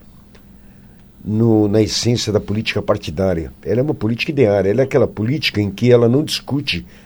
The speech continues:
questões partidárias, né? Nós costumamos até dizer, nós costumamos até dizer o seguinte: nós temos trinta e quatro partidos políticos no país, né? Com certeza, há trinta e quatro,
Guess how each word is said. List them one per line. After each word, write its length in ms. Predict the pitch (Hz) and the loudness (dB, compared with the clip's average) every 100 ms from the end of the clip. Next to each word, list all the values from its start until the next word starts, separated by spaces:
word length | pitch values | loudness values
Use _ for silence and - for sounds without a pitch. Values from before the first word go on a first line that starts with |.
| - | -10
questões 440 | 127 131 - 107 104 | -4 -4 -2 -4 -4
partidárias, 680 | 120 113 80 71 - - - - | -8 -6 -6 -6 -8 -14 -14 -10
né? 140 | 104 - - - - - - - - | -10 -10 -20 -20 -20 -20 -20 -20 -4
Nós 160 | 120 113 | -2 -2
costumamos 420 | - 127 117 107 | -2 2 4 4
até 140 | 120 | 2
dizer, 320 | 101 90 110 98 | 0 0 2 2
nós 180 | 104 | -2
costumamos 500 | - - 113 107 95 | -4 -4 0 0 0
até 160 | 98 113 | -2 -2
dizer 160 | 92 110 | -2 -4
o 60 | |
seguinte: 480 | - 98 98 95 - - - - - | -4 -4 -2 -4 -12 -20 -20 -20 -8
nós 140 | 101 | -6
temos 180 | - 117 | -2 -4
trinta 300 | - 156 131 | -2 -4 -2
e 20 | |
quatro 260 | 104 110 - - | 0 0 0 -4
partidos 380 | 95 - 104 - | -4 -4 -10 -8
políticos 420 | 101 107 - 85 | -8 -8 -8 -8
no 60 | |
país, 480 | 82 82 78 - - - - - | -6 -6 -6 -8 -10 -18 -20 -14
né? 120 | 98 - - - - - - - - - | -14 -14 -20 -20 -20 -20 -20 -20 -20 -6
Com 160 | - 202 | 2 4
certeza, 760 | - 143 - 143 147 90 92 67 - - - - - - | 4 0 2 2 2 0 -6 -10 -18 -20 -20 -20 -20 -4
há 140 | 101 120 | 0 0
trinta 460 | - 147 190 196 | 0 2 2 0
e 60 | 107 | -2
quatro, 760 | - 101 113 120 117 117 117 | 0 2 2 2 -2 -4 -6